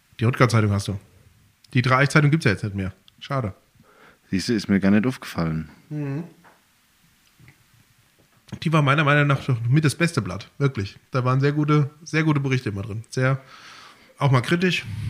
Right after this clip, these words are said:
Speaker 1: so wie es sein muss. Naja, darf ich jetzt zu meinem Thema kommen?
Speaker 2: Ja.
Speaker 1: Ja, danke. Also, mein Thema ist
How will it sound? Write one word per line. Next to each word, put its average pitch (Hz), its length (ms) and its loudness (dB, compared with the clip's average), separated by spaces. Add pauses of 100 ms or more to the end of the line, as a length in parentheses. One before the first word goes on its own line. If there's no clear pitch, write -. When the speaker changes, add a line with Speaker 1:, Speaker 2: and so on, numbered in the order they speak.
(300)
Speaker 1:
so 139 180 -2
wie 135 40 4
es 123 60 2
sein 110 180 0
muss. 98 260 -8
Naja, 139 260 4 (1000)
darf 170 200 4
ich 180 80 6
jetzt 180 140 6
zu 165 80 4
meinem 143 200 2
Thema 120 240 2
kommen? 117 200 -10 (1500)
Speaker 2:
Ja. 123 100 6
Speaker 1:
Ja, 107 220 4 (220)
danke. 110 320 0 (920)
Also, 117 300 2 (100)
mein 135 200 2
Thema 131 300 4
ist 117 340 -4